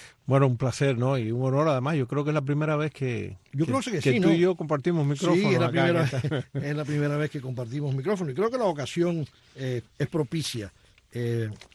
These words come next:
Speaker 2: por dos razones. Bueno, la, una de ellas es una lamentable razón, y la vamos a dejar para el final. Pero la otra creo que es una, eh, razón,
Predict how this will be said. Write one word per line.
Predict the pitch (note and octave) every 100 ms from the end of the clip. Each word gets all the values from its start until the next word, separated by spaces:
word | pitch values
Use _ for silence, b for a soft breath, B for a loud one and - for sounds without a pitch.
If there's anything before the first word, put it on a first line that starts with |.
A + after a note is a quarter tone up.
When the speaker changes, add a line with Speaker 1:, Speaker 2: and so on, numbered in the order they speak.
| _ _
Speaker 2:
por | A#2
dos | A#2 E3+
razones. | D#3+ - D3 G2 -
Bueno, | C3 A#2 F#2
la, | F#2+ G2 _ _ _
una | E3 F#3+
de | F3+ F3+
ellas | G3 G#3+ -
es | C3+
una | D3 C3+
lamentable | A#2+ A2 G#2+ - F3+ G#2 E2+ -
razón, | G#2 A2 A#2 - G2 F2+ B B B _
y | B2
la | A2
vamos | A2+ B2+
a | B2+
dejar | A2+ A#2 A2+
para | A#2 A2 G2+ G2
el | A#2
final. | G#2 B2+ F3+ D3+ - b b b b _
Pero | A3+ B3+ - -
la | D3
otra | C#3 E3 F3+ G3+
creo | G3 - D3 D#3
que | C#3+
es | C3+ -
una, | C#3 C3+ A#2+ -
eh, | B2+ B2 A#2+ G#2+
razón, | B2 A#2 D3 D3 D3